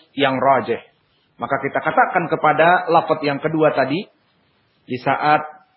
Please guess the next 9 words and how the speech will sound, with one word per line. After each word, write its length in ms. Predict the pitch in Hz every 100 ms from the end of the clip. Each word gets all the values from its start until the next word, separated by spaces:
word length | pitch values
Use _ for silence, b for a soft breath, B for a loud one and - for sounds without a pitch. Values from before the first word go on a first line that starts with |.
| _ _ _ _ _ -
Nabi 260 | 165 156
berbuka, 540 | 143 135 170 - 160 160 - _ _ _ _ _ _ _
kemudian 880 | 143 135 120 131 143 156 156 165 - _ _ _ _ _ _ _ _ _ _ -
membaca 800 | 127 143 156 165 151 151 147 - - _ _ _
dari 560 | 120 131 131 131 127 - 131
doa 260 | 151 135
lafaz 500 | 143 160 151 135 - _ _ _ _ _ _ _ _
yang 240 | 127 131 131
kedua. 560 | 175 151 156 190 -